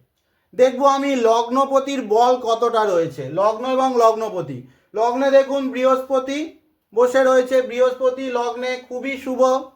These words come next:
দিক বলি থাকে। লগ্নেতে লগ্নপতি বুধেরও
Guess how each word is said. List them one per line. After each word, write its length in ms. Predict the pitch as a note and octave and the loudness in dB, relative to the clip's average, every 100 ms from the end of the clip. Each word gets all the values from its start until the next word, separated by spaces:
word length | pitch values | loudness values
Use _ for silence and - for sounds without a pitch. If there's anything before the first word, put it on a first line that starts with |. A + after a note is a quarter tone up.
| _ _ _ _ _ _ _ _ _ | _ _ _ _ _ _ _ _ _
দিক 200 | F3+ B3+ A3+ | -6 -4 2
বলি 200 | B3+ C4 B3 | 2 2 0
থাকে। 280 | B3 B3+ C#4+ D#4+ _ _ _ _ _ _ _ _ _ _ _ _ _ _ _ _ - | 0 0 -2 -4 _ _ _ _ _ _ _ _ _ _ _ _ _ _ _ _ -2
লগ্নেতে 680 | G3 A3 A#3 C4 C#4 C#4 C4 D4 - _ _ _ _ _ F3 | 4 4 4 -4 -2 2 2 0 -6 _ _ _ _ _ -2
লগ্নপতি 840 | G3+ A#3 A#3 C#4 C4+ C#4 C#4 C4+ C#4+ D#4+ _ _ _ _ _ _ E3 | 2 2 2 -2 0 0 0 -6 -6 -12 _ _ _ _ _ _ -18
বুধেরও 580 | F#3+ B3+ C#4+ C#4+ C#4 | -10 2 4 6 6